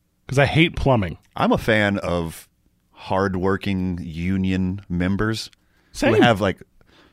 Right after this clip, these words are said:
Speaker 2: they know everything about a very skilled trade. I love that life. If I wasn't, like,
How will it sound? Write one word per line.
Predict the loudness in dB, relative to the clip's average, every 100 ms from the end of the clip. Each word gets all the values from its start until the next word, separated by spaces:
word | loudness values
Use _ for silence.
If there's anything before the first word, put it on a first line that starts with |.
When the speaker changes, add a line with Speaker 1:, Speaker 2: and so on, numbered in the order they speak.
| _ _ _
Speaker 2:
they | -2 2
know | 4 2 0
everything | 0 0 0 0 -2 -4 -6
about | -4 -4 -4
a | -8
very | -6 -4 -2 -2
skilled | -4 -6 -4 -2 -4 -6
trade. | -6 -2 -2 -2 -6 -12 _ _ _ _ _ _ _ _ _ _ _ _ -6
I | -2
love | 0 0 0
that | -2
life. | -2 -4 -6 -14 _ _ _ _ _ _ _ _ _ _ _ _ _ _ _
If | -2 2
I | 4
wasn't, | 4 2 0
like, | -2 -4